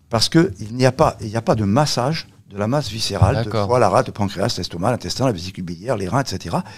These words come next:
Speaker 1: C'est, ne sont pas massés. Euh, un enfant, il respire qu'avec son ventre. On voit son ventre qui se gonfle et qui se dégonfle. Et puis un beau jour, ses parents lui apprennent à marcher. Puis ils le prennent par les bras. Et le pauvre gosse, il est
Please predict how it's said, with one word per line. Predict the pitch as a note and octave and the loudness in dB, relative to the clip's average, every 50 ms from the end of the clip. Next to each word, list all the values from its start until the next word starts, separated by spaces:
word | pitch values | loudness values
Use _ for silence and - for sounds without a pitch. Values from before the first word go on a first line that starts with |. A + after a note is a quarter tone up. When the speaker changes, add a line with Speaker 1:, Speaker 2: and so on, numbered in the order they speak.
| - _ _ | -20 _ _
Speaker 1:
C'est, | - - - - | -10 -10 -6 -4
ne | B2+ C3+ | -2 2
sont | - - - | 8 8 10
pas | - A3+ G3+ | 10 10 8
massés. | D#3 B2+ G#2+ - - - B1+ - - - - - - _ _ _ - - | 8 8 6 4 2 -2 -4 -8 -16 -20 -20 -20 -20 _ _ _ -8 -8
Euh, | F#2 F#2 - - - | -8 -8 -8 -14 -4
un | - C3 D#3 | 0 2 2
enfant, | E3+ D#3+ - - G#3+ A3+ A#3 - - - - - - | 2 2 2 2 2 2 2 -2 -10 -18 -20 -20 -8
il | - B2+ | -6 -2
respire | A2+ C#3+ - - A#3+ A3 - | 0 0 0 0 -2 -2 2
qu'avec | - A#3+ G#3+ A3+ G#3 | 2 2 2 2 0
son | - A3+ F#3 | 0 0 0
ventre. | C#3 A#2 F#2 - | 2 0 -2 -2
On | A2 G#2+ | -4 -4
voit | C3 | -4
son | C#3+ - C#3+ | -2 -2 -2
ventre | C#3 E3 F#3 - | 0 0 -2 -4
qui | - C#3+ | -4 -10
se | C3 - C3 | -6 -2 0
gonfle | C3 F3+ G#3 G#3 - | 2 2 2 2 2
et | F3 D#3+ | -2 -2
qui | - E3+ | -2 -4
se | C#3 | 0
dégonfle. | C3 D3 - A2 G2 - - - - - - - _ _ - | 0 0 0 0 -4 -6 -8 -18 -20 -20 -20 -20 _ _ -14
Et | |
puis | - - E3 | -4 0 2
un | C#3+ | 2
beau | C3+ C#3 | 4 2
jour, | D#3+ A#3 | 2 0
ses | - - E3+ | 0 0 -2
parents | - D#3 D#3 F#3+ G#3+ | 0 0 2 2 2
lui | F3+ C3 B2 B2 | 2 2 2 2
apprennent | A#2 - E3+ A3+ F3+ | 2 2 2 0 0
à | C#3+ | 2
marcher. | C3 C3+ B2+ - - F2+ E2+ - _ | 2 0 -2 -2 -4 -4 -6 -8 _
Puis | E3 | 0
ils | F3 | 0
le | E3+ | 2
prennent | E3 F3 G#3+ G#3 | 2 2 2 2
par | G3 F3 E3 | 2 2 0
les | F3 | 0
bras. | D#3 C#3 C3 A#2 - - - _ _ _ _ _ _ _ | 0 -2 -4 -6 -8 -12 -20 _ _ _ _ _ _ _
Et | - | -12
le | - | -8
pauvre | - D#3+ E3 C#3 | -2 -2 0 0
gosse, | C3 D3+ D3+ - | 2 2 2 2
il | B2 A#2 | 0 -2
est | - | -2